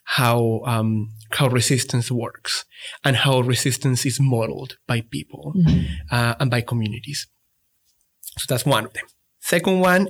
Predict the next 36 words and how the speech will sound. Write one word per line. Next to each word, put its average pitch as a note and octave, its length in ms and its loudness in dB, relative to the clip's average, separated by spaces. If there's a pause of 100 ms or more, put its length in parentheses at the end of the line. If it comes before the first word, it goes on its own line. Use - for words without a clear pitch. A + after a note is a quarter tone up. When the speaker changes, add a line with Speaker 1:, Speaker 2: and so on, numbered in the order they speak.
Speaker 1:
um, B2+ 500 2 (800)
there D3 160 4
is D#3 220 0
a, B2+ 260 2
a C#3 80 0
term C3+ 540 0 (100)
which C3+ 360 -2
I'm C3 180 2
sure C#3+ 320 4
is, B2 400 -2
is - 360 -2
come B2+ 160 0
up A2+ 140 -2
in A2+ 80 2
other A2+ 180 0
contexts G3 640 0
or, A2+ 300 -2
like, A2 300 -4
a A#2+ 80 -4
similar, A#2 640 2
um, A2 400 -2 (640)
concept, C#3 640 0
um, A#2 300 0
but B2+ 100 2
in, B2 220 0
in D3 80 2
Colombia B2+ 420 2
it's B2 200 2
been, A#2+ 340 0
I, A#2+ 220 0
I'll B2 180 0
transliterate B2+ 640 0
it A#2 140 0
as A2+ 260 0 (360)
dignifying A#2+ 640 2
recognition. A2+ 760 -4